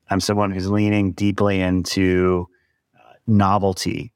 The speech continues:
and the ability to experience as much as possible while I'm here, because I'm fundamentally so grateful for the experience of being alive. And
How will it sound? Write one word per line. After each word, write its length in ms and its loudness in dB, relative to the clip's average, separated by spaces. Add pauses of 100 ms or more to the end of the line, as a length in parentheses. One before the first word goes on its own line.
(220)
and 520 2
the 100 2
ability 520 2
to 640 0 (420)
experience 920 -2 (100)
as 160 -2
much 320 2
as 120 -6
possible 800 -2 (120)
while 380 0
I'm 160 0
here, 360 0
because 360 -2
I'm 240 0
fundamentally 720 -2
so 240 0
grateful 480 -2
for 400 -2 (400)
the 120 2
experience 560 0
of 120 -4
being 340 2
alive. 800 0 (540)
And 680 2